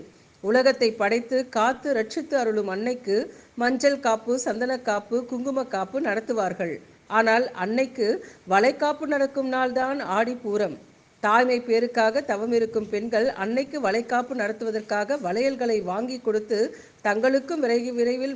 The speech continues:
வளைகாப்பு நடைபெற வேண்டும் என்று வேண்டிக் கொள்வார்கள். வளைகாப்பு முடிந்ததும் அன்னையை அலங்கரித்த வளையல்கள் அனைத்தும் பெண் பக்தர்களுக்கு பிரசாதமாக வழங்கப்படும். ஆடிப்பூரம் நாளில் அம்மன் வளைகாப்பு,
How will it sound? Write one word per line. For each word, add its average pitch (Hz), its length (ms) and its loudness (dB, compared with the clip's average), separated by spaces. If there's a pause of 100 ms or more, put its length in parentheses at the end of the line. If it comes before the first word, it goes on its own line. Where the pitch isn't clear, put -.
வளைகாப்பு 254 480 -2
நடைபெற 233 420 -2
வேண்டும் 220 380 -2
என்று 202 260 -6
வேண்டிக் 220 380 -4
கொள்வார்கள். 175 540 -4 (600)
வளைகாப்பு 233 540 2
முடிந்ததும் 220 540 0 (160)
அன்னையை 240 440 0
அலங்கரித்த 220 520 2
வளையல்கள் 226 540 0
அனைத்தும் 220 440 -4 (340)
பெண் 330 220 8
பக்தர்களுக்கு 254 680 2
பிரசாதமாக 220 720 -2
வழங்கப்படும். 185 600 -4 (480)
ஆடிப்பூரம் 233 680 0
நாளில் 233 380 0
அம்மன் 240 340 -2
வளைகாப்பு, 220 540 -2